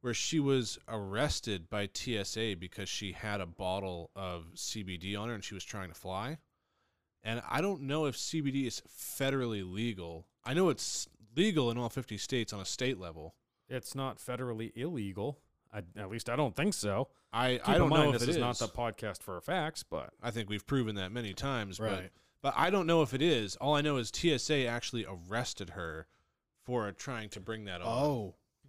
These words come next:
Speaker 3: that is federally illegal.
Speaker 1: Okay, but on a state level, it's legal in all
Speaker 3: All
Speaker 1: fifty
Speaker 3: states.
Speaker 1: states.
Speaker 3: Which is fucking weird. If at that point, if all of the states just go in on
Speaker 1: Yeah,
Speaker 3: it,
Speaker 1: if every state's saying, "Sure, it's fine."
Speaker 3: wouldn't, shouldn't that just by default make it a federal law?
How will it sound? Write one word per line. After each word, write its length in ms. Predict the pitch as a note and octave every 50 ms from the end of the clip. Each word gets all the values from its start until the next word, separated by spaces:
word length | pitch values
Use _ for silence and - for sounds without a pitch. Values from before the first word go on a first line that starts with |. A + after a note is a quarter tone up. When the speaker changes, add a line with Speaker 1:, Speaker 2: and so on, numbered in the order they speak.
| B2 A2
Speaker 3:
that 180 | B2 B2 A#2 -
is 300 | B2 C3 D3+ F3+ E3 C3+
federally 720 | - - - C3+ B2+ B2+ C#3 C#3 C#3 C#3 C3+ C#3 C#3 C#3 C3
illegal. 380 | C3 C#3 D#3+ F3+ F3 F#2+ - _ _ _ _ _ _ _ _ _ _ -
Speaker 1:
Okay, 280 | B2 B2+ C#3+ A2 F2+ E2+ -
but 100 | - D3+ -
on 160 | D3 E3+ D#3+
a 60 | D#3
state 480 | - - - - G#3 A3 A3+ A3 F3 B2
level, 380 | B2 A#2 G#2+ G2 G#2 G2+ - -
it's 240 | D3 C#3+ - - B2
legal 320 | B2+ D#3 D#3 C#3+ B2+ A#2+
in 40 | C3+
all 80 | C#3+ D3+ D#3
Speaker 3:
All 60 | A2+ -
Speaker 1:
fifty 260 | - A2+ G#2 G2 G2
Speaker 3:
states. 400 | - - A2 F#2+ E2+ D#2+ - -
Speaker 1:
states. 40 | C#3+ D#3+
Speaker 3:
Which 160 | E3 - F#3
is 120 | F3 C#3+
fucking 360 | - - - F3+ D#3 - D3 C3
weird. 180 | C3 B2 A#2+
If 80 | D3 D3+
at 60 | E3
that 180 | A3 A3 G3 D#3+
point, 220 | - F#3 F3 C#3+
if 80 | C#3 - -
all 320 | A#2+ C3 B2+ C3 C#3+ D#3 E3
of 80 | D#3+ E3+
the 100 | F#3 F3
states 580 | - - - F#3 F#3+ A#3+ B3 - - - -
just 160 | G3 - -
go 180 | - G3+ G3 G3+
in 80 | G#3+ G#3+
on 160 | A3 A#3 G3
Speaker 1:
Yeah, 120 | F#3 C#3
Speaker 3:
it, 80 | C3 -
Speaker 1:
if 40 | -
every 260 | - F3 E3+ E3 G3+ F#3
state's 340 | - - G3 G3 G3 -
saying, 240 | - - G3+ F#3+ F3+
"Sure, 320 | - - - F3 F3 F3+ E3
it's 160 | C#3+ - -
fine." 340 | - - C3+ B2+ C3 C#3+ D#3+
Speaker 3:
wouldn't, 300 | E3 E3+ E3+ D#3 C3 -
shouldn't 300 | - - E3+ E3+ E3+ D3+
that 220 | E3 D#3 D3+ D3
just 240 | - E3 D3+ C#3 B2+ B2 -
by 220 | - C3+ B2+ C#3 C#3
default 440 | B2+ B2 - - C3+ A#2+ C3 - -
make 200 | A#2 A#2 A#2 -
it 60 | A#2
a 60 | G#2+
federal 520 | - - - B2+ A#2 A#2+ B2+ A#2+ A#2 A2 G2+
law? 320 | G2+ G2 G2+ A#2+ E3